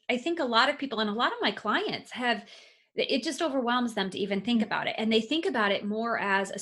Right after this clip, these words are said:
Speaker 1: social media platform. And
Speaker 2: Mm-hmm.
Speaker 1: it's so not that. There's so much power there.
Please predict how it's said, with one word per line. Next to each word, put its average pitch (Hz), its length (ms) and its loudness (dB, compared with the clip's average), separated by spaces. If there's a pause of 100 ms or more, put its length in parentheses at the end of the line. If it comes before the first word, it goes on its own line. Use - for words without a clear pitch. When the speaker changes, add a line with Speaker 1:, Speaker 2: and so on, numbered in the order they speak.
Speaker 1:
social 202 200 -2
media 262 300 2
platform. - 580 -10 (640)
And 214 240 -6
Speaker 2:
Mm-hmm. 202 260 0 (140)
Speaker 1:
it's 220 160 -4
so 285 360 0
not 208 360 0
that. 208 320 2
There's 208 220 -6
so 302 320 -6
much 214 260 -2
power 226 340 -2
there. - 420 -8